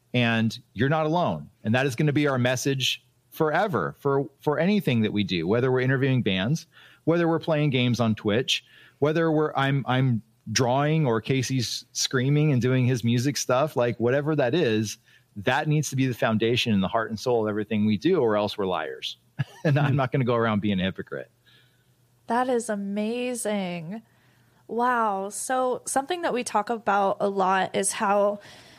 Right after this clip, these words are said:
Speaker 3: uh, the strongest communities online and offline aren't really built on shared interests, but more so on shared beliefs, right? And how having a,
Speaker 2: Mm,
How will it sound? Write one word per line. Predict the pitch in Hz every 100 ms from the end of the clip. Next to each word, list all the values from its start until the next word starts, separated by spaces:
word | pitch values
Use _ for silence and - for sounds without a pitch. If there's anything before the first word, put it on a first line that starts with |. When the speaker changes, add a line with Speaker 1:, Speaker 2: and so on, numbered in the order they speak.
| - _ -
Speaker 3:
uh, | - - -
the | 254
strongest | 247 - 226 247 226 -
communities | 214 202 202 196 202 196
online | - 190 196 190
and | 190
offline | 180 180 202 190 175
aren't | 190
really | 190 190 180
built | 185 170 180
on | 185 180 180
shared | - 202 190 180 -
interests, | 190 196 - 349 370 - -
but | 220 196
more | 208 214
so | 214 220
on | 202 196
shared | - 196 185 185 -
beliefs, | 190 190 185 - - - 202
right? | 190 196
And | 202
how | 208
having | 196 208 202 214 202
a, | -
Speaker 2:
Mm, | 113